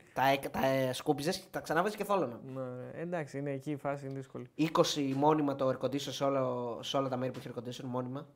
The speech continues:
Speaker 1: ακατέβατα.
Speaker 2: Μεξικό μόνο, ρε, τίποτα
Speaker 1: Ναι,
Speaker 2: άλλο.
Speaker 1: τίποτα.
Speaker 2: Ε, την Κυριακή
Speaker 1: Τετάρτη είναι ο Παναθηναϊκός, λέει ο φίλος.
Speaker 2: Εγώ το βλέπω Τρίτη.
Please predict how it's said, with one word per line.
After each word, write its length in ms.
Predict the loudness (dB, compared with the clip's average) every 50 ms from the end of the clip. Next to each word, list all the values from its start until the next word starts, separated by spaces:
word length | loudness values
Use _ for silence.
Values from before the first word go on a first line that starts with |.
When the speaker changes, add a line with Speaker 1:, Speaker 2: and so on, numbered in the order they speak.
| _ -14
Speaker 1:
ακατέβατα. 560 | -10 -8 -6 -6 -6 -6 -6 -6 -6 -8 -8 -8
Speaker 2:
Μεξικό 320 | -10 -8 -8 -6 -4 -4
μόνο, 260 | -2 -2 -2 -2 -2
ρε, 160 | -2 -4 -4 -6
τίποτα 220 | -6 -8 -8 -6 -6
Speaker 1:
Ναι, 40 | -6
Speaker 2:
άλλο. 80 | -8 -8
Speaker 1:
τίποτα. 240 | -10 -12 -16 -18 -20 _ _ -20 -20 -20 -18 -18 -18 -20 -20 -20 -20 -4 4
Speaker 2:
Ε, 500 | 8 10 12 12 12 12 12 10 10 8
την 200 | 6 4 0 2 4
Κυριακή 360 | 4 6 8 10 10 10 12
Speaker 1:
Τετάρτη 260 | 12 12 12 12 12
είναι 100 | 10 8
ο 40 | 10
Παναθηναϊκός, 520 | 8 8 8 6 2 2 4 4 2 4
λέει 120 | 4 2 0
ο 20 |
φίλος. 400 | 0 -2 -6 -6 -8 -10 -14 -20 _ _ _ _ _ _ _ -20 -20 -20 -20 -16 _
Speaker 2:
Εγώ 300 | -4 -2 2 4 4 6
το 120 | 6 4
βλέπω 360 | 4 4 4 2 2 2 -2 -2 2
Τρίτη. 480 | 4 6 6 4 4 2 -6 -8 -8